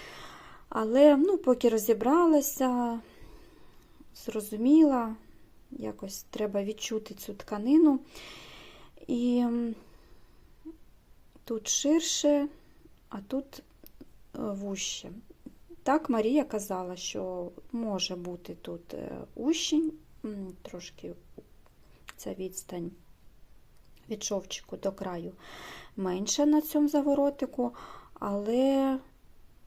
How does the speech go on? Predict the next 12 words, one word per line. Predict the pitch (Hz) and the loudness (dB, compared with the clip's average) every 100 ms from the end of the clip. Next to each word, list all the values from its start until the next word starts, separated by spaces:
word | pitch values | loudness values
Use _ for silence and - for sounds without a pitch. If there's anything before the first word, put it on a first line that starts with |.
| - - - | -20 -20 -8
ну, | 226 | -6
мені | 226 208 226 | -4 -4 -6
зовсім | 220 180 175 - 170 - - - - | -4 -6 -6 -14 -14 -16 -20 -20 -12
не | 196 | -12
подобається. | 196 190 240 294 254 214 - - | -8 -4 0 2 2 0 -4 -10
І | - | -8
це | 208 - 220 196 | -6 0 2 0
буде | 202 208 190 | -2 -4 -4
лице | 190 190 - 202 | -4 -8 -4 -4
сорочки, | 196 185 190 262 - - 220 | -4 -6 -4 -4 -4 -8 -10
це, | - - 185 190 - - - - - | -10 -14 -16 -18 -20 -20 -20 -20 -12
ем, | 202 190 190 185 185 | -8 -6 -8 -10 -14